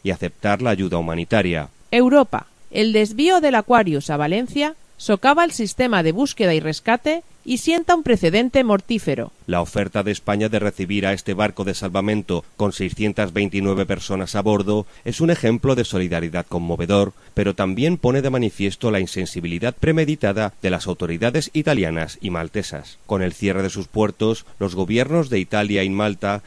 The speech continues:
Speaker 1: han pisoteado el principio de salvamento marítimo y socavado el sistema de búsqueda y salvamento en su totalidad. Si lo toleramos, esta decisión desalentará y comprometerá el trabajo de salvamento de las O N G,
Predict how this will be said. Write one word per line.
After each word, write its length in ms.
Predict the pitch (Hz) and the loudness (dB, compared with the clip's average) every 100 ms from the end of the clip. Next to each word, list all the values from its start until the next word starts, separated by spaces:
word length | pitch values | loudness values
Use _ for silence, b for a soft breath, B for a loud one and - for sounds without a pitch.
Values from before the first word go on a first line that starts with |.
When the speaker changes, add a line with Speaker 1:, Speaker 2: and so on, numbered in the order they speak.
| b | b
Speaker 1:
han 160 | 117 | -6
pisoteado 640 | 120 156 160 - 101 107 117 | -4 -4 -4 -2 -2 0 0
el 80 | 113 | -2
principio 580 | 95 87 - 127 156 | -2 -4 -4 -4 -2
de 120 | 156 151 | -2 -2
salvamento 600 | 147 139 131 104 104 113 | 0 0 0 0 0 0
marítimo 600 | 104 95 107 107 110 113 b | 2 0 -2 0 0 -2 b
y 100 | 95 | -8
socavado 640 | 95 92 - 90 120 139 165 | -4 -4 -2 0 0 0 -2
el 60 | |
sistema 480 | - 101 - 123 147 | -2 -6 -2 -2 0
de 100 | 151 | 0
búsqueda 460 | 98 95 - 110 117 | -2 -4 -4 -2 -2
y 40 | |
salvamento 680 | - 117 117 92 87 90 87 | -2 -2 0 0 -2 -2 -4
en 60 | |
su 140 | - 90 | -4 -8
totalidad. 640 | 90 82 85 90 95 73 - - | -6 -4 -4 -2 -2 -4 -14 -14
Si 160 | - | -4
lo 120 | 98 | -2
toleramos, 680 | 92 90 87 104 104 107 - b | -2 -4 0 0 0 -2 -4 b
esta 280 | 127 131 165 | -6 -2 -2
decisión 500 | 151 123 101 104 110 | 0 -2 -2 -2 -2
desalentará 720 | 104 - 90 90 87 87 107 | -2 -4 -4 -4 -4 -2 0
y 60 | 120 | -2
comprometerá 720 | 107 95 90 87 82 92 117 | -2 -2 -4 -4 -4 -2 -2
el 100 | 135 | -2
trabajo 420 | 156 120 101 - | -2 0 0 -2
de 120 | 101 | -6
salvamento 640 | 95 110 113 104 92 92 95 | -4 -4 -2 -2 -2 -2 -4
de 80 | 85 | -4
las 200 | - - | -8 -6
O 120 | 95 | -2
N 160 | 110 113 | -2 0
G, 280 | 120 104 | 0 -2